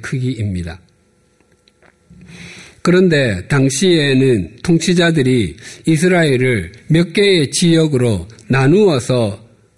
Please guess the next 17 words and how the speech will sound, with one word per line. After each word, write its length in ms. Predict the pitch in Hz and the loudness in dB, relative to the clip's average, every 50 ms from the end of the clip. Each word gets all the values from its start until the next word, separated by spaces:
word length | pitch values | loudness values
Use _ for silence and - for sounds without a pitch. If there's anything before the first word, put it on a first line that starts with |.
| _ _ - | _ _ -6
다스렸기 680 | - 135 131 131 - 175 170 151 143 - 143 123 - | -4 -2 -2 0 0 0 0 0 -2 -2 -4 -6 -4
때문에 600 | - 156 151 156 156 156 143 120 110 110 101 78 71 - _ _ _ _ _ - - - - - - _ | -2 0 2 2 4 4 4 2 0 0 -2 -4 -8 -16 _ _ _ _ _ -20 -20 -20 -20 -20 -20 _
한 240 | - - 196 208 190 | -4 -2 -2 -2 0
통치자가 720 | - 180 165 160 - 196 180 180 170 160 151 139 123 117 | 0 0 0 0 0 -2 0 0 0 0 0 -2 -4 -4
다스리는 640 | - 123 123 117 - 180 180 190 175 160 151 135 117 | -4 -4 -4 -2 -2 0 0 2 2 2 2 0 -2
지역이 600 | - - 156 147 147 143 139 139 123 117 98 90 - - - - _ | -2 -2 -2 0 0 0 0 0 0 -2 -2 -4 -8 -14 -20 -20 _
그렇게 400 | - - 185 208 190 - - 165 | -4 -2 0 0 0 -2 -2 0
넓지가 680 | 135 123 135 160 190 196 180 - - 156 135 135 120 101 | 2 2 2 2 0 0 -2 -2 -2 0 0 0 -2 -2
않았습니다. 600 | 90 92 101 107 - - 117 110 107 98 85 - - - _ _ _ _ _ _ _ _ _ _ _ _ - - - - _ _ _ _ _ _ _ _ _ _ _ _ _ _ | -2 -2 -4 -4 -4 -2 -2 -2 -2 -4 -8 -14 -18 -20 _ _ _ _ _ _ _ _ _ _ _ _ -20 -20 -20 -20 _ _ _ _ _ _ _ _ _ _ _ _ _ _
그렇게 360 | - 180 185 202 196 - 165 | -2 0 0 0 0 0 0
넓지 420 | 160 156 175 202 208 202 - 190 151 | 2 2 2 2 0 0 0 0 0
않은 320 | 120 110 123 143 147 147 | 0 0 2 2 2 2
곳에 260 | 151 170 165 - 156 | 2 2 0 0 0
있는 540 | 131 117 110 107 110 123 127 120 104 92 87 - - - - | 0 2 2 2 2 2 2 2 0 -2 -4 -8 -16 -18 -10
갈릴리 540 | - 135 135 143 156 170 180 180 165 151 143 135 - - - - - _ _ _ | -4 -2 0 2 4 4 4 4 4 2 0 -2 -6 -14 -20 -20 -20 _ _ _
호수는 680 | - - 208 208 - - 143 131 123 117 101 80 - - - - - - | -4 -2 0 0 2 2 2 2 2 2 0 -4 -6 -10 -20 -20 -20 -20
사람들이 880 | - - - 170 175 175 185 190 185 190 190 170 147 135 123 98 82 - | -10 -4 -2 0 2 2 2 2 2 2 2 2 0 -2 -2 -4 -6 -10